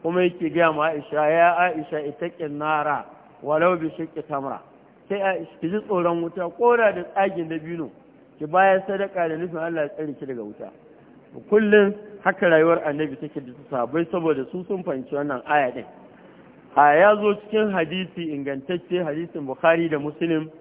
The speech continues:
hadisin Abdullahi dan Abbas. Wata rana manzo sallallahu alaihi wasallam yana sallah ta kusufi. Sai aka ji ƙalu, suka ji sahabbai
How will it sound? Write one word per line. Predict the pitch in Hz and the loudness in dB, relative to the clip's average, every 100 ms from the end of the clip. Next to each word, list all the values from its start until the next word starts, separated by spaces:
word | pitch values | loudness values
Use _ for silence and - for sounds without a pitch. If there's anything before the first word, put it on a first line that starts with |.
| - - | -20 -16
hadisin | 117 156 180 | -8 -6 0
Abdullahi | 165 147 151 175 180 | 0 0 -2 2 2
dan | 165 160 156 | 0 -4 -2
Abbas. | 135 123 160 135 - - - - - - - - | -2 4 4 4 -2 -20 -20 -20 -20 -20 -8 0
Wata | 160 196 | 2 4
rana | 190 190 196 196 | 4 4 2 0
manzo | 180 170 180 | -2 -4 -6
sallallahu | 170 156 | -8 -6
alaihi | |
wasallam | 185 180 165 | -4 -2 -2
yana | 180 165 151 | -2 -4 -4
sallah | 180 180 156 - | -6 -4 -4 -6
ta | |
kusufi. | 175 151 - 196 180 160 - _ _ _ _ _ _ _ _ _ _ - | -14 -14 -10 -8 -8 -12 -16 _ _ _ _ _ _ _ _ _ _ -2
Sai | 180 | 0
aka | 185 190 185 | 2 2 2
ji | 160 170 | -2 -2
ƙalu, | - 185 180 180 180 170 160 | 2 6 8 6 2 -4 -6
suka | 208 170 | -6 -6
ji | 156 170 | -4 -4
sahabbai | 160 143 151 165 | -2 0 0 0